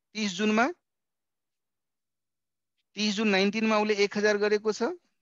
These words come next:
तिस जुन नाइन्टिनमा एक हजार ड्र गर्यो। अर्को चाहिँ पाँच, तिस सेप्टेम्बरमा पाँच हजार।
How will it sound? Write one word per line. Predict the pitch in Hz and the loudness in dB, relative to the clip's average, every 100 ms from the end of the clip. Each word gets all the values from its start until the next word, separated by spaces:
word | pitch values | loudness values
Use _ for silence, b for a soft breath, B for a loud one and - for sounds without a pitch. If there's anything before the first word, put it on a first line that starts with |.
| _ _ _ - | _ _ _ -10
तिस | 165 185 196 - - - - - - _ 123 113 139 | -6 -6 -8 -10 -16 -18 -20 -20 -20 _ _ _ -8
जुन | 156 160 180 180 - _ _ _ _ _ _ _ _ _ _ - | -4 -2 -4 -6 -12 _ _ _ _ _ _ _ _ _ _ -12
नाइन्टिनमा | 123 135 151 165 175 170 156 123 123 - _ _ _ _ _ - | -6 -4 -2 -4 -4 -4 -2 -2 -6 -10 _ _ _ _ _ -10
एक | 127 - | -10 -8
हजार | 113 107 | -8 -8
ड्र | 107 | -10
गर्यो। | 104 95 98 _ _ _ _ _ _ _ - | -16 -18 -20 _ _ _ _ _ _ _ -2
अर्को | 160 180 208 | -2 2 0
चाहिँ | 202 208 247 277 _ _ _ _ _ _ _ _ _ _ _ _ _ _ - | 0 0 0 -2 _ _ _ _ _ _ _ _ _ _ _ _ _ _ 0
पाँच, | 160 185 - - _ - | 2 2 -2 -16 _ -6
तिस | 208 | -4
सेप्टेम्बरमा | - 202 190 190 190 202 | 0 0 0 0 0 -2
पाँच | 202 151 131 127 | -2 -2 -4 -6
हजार। | 110 101 | -12 -14